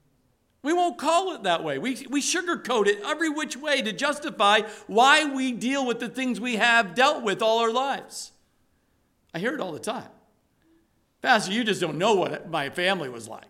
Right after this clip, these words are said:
You don't know what my dad was like. You don't know what my mother was like. You don't know what my family overall was like. You don't know what I deal with at work." I mean, I hear all kinds of rationalizations of why you continue to live and continue not to get everything that is not of God out of your life.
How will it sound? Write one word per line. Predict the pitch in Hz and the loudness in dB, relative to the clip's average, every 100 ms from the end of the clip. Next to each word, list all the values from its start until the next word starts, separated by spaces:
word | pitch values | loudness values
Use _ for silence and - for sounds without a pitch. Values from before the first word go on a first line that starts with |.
| - | -10
You | 180 | -4
don't | 208 | -2
know | 190 | -2
what | 185 160 | -2 -2
my | 143 | -4
dad | 135 175 190 | 0 2 4
was | 202 196 | 2 2
like. | 196 202 170 | 4 2 0
You | |
don't | 170 170 | -4 -4
know | 160 | -4
what | 147 | -4
my | 151 | -4
mother | 190 262 240 | 2 2 2
was | 220 202 | 2 4
like. | 208 202 - - - - | 6 6 0 -14 -10 0
You | 302 | 4
don't | 285 262 | 4 4
know | 247 | 4
what | 240 | 4
my | 214 | 2
family | 196 - 233 254 240 240 240 | 2 2 4 4 2 -2 0
overall | 240 226 226 269 269 | 0 2 2 4 4
was | 254 214 | 4 2
like. | 240 247 - | 2 2 2
You | |
don't | 247 240 | -2 0
know | 220 | 0
what | 214 | 2
I | 190 | 2
deal | 170 262 294 262 | 2 0 2 2
with | 233 226 | 2 2
at | 220 | 4
work." | 226 220 | 2 2
I | 240 | -2
mean, | 240 | -4
I | 233 240 233 | -4 -2 -2
hear | 269 | -4
all | 262 269 285 | -2 -2 0
kinds | 220 269 254 208 | 0 0 0 -2
of | |
rationalizations | 175 214 220 214 180 170 175 226 - 175 160 - - - | 2 4 2 0 -4 -2 0 -2 -2 -6 -6 -12 -20 -8
of | 185 170 | -4 -4
why | 180 220 240 262 | 0 2 4 2
you | 220 | 0
continue | 208 196 - 226 247 185 170 165 - - _ _ _ _ | -6 -8 -8 -6 -4 -4 -4 -6 -12 -20 _ _ _ _
to | - 180 | -4 -2
live | 180 214 233 202 170 | 0 2 4 4 2
and | 202 170 - | -4 -6 -8
continue | 185 185 240 208 | -10 -6 -4 -2
not | 190 190 | 0 -2
to | 185 | -2
get | 180 185 | -8 -4
everything | 185 208 160 190 180 | -6 -6 -6 -6 -4
that | 175 | -6
is | 170 143 175 | -6 -10 -8
not | 175 202 226 | -2 0 -2
of | 160 | -4
God | 175 185 175 | -6 -4 -4
out | 175 | -6
of | 160 | -8
your | 165 | -10
life. | 165 - - - _ | -10 -12 -14 -20 _